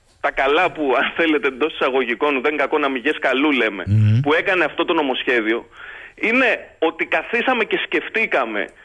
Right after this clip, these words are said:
Speaker 1: και οι πανεπιστημιακοί και οι φοιτητές πάρα πολύ πάνω στο θεσμό και τη λειτουργία του,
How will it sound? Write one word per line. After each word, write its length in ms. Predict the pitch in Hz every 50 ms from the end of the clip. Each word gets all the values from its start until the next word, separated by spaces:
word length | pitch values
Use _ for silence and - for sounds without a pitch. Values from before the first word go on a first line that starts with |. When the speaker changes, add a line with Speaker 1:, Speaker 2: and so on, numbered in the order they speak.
| - _ _ _ _ _
Speaker 1:
και 100 | - 226
οι 100 | 233 233
πανεπιστημιακοί 960 | 233 214 202 196 - 175 - - 165 170 156 151 156 151 - 202 202 160 139
και 180 | - - - 202
οι 120 | 214 214
φοιτητές 760 | - - 190 - - 131 - - 139 139 147 147 - - - _ _ - - - _ _ -
πάρα 280 | 226 254 262 240 247
πολύ 260 | - 214 190 190 185
πάνω 280 | 175 - 180 170 165 156
στο 160 | - - 160
θεσμό 720 | - - 156 135 135 139 147 151 139 117 87 - - - -
και 120 | - 127
τη 120 | - 135
λειτουργία 580 | 135 131 123 - 120 113 107 113 123 117 107 101
του, 220 | - 127 135 156